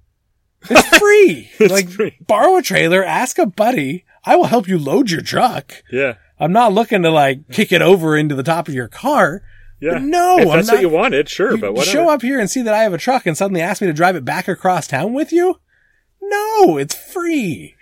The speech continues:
Speaker 1: I mean, even
Speaker 2: Uh.
Speaker 1: free stuff, I've just had, I don't know. So the scooter has really brought this back. I was talking to a buddy at, at church on Sunday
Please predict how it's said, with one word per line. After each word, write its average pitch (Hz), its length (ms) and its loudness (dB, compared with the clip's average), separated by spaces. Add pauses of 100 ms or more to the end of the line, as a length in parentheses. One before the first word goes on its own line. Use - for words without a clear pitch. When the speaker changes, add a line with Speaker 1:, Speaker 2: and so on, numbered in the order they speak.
(300)
Speaker 1:
I 165 60 -6
mean, 220 140 -2
even 277 180 -4
Speaker 2:
Uh. - 40 -8
Speaker 1:
free 233 280 -4
stuff, 117 280 -4
I've 151 180 -2
just 156 180 -10
had, 131 300 -2 (680)
I 175 120 4
don't 160 100 2
know. - 160 -14 (220)
So 170 160 -4
the 160 100 -2
scooter 262 320 -4
has 196 140 -4
really 202 160 2
brought 185 160 -2
this 185 120 -10
back. 107 320 -10
I 127 40 -8
was 123 100 -8
talking 196 240 -2
to 175 60 0
a 156 40 -2
buddy 135 420 -2
at, 110 180 -14
at 139 200 -14
church 143 220 -6
on 123 100 -6
Sunday 98 540 -6